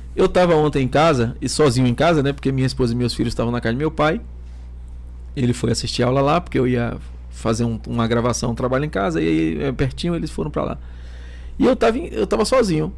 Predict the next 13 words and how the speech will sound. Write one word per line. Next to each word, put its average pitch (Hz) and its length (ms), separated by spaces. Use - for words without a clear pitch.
E 254 140
aí 226 120
eu 247 160
trabalhando 208 400
no 202 100
computador, 185 680
e 202 100
eu, 226 180
e 220 120
eu 220 100
vi 208 120
claramente, 196 580
assim, 123 340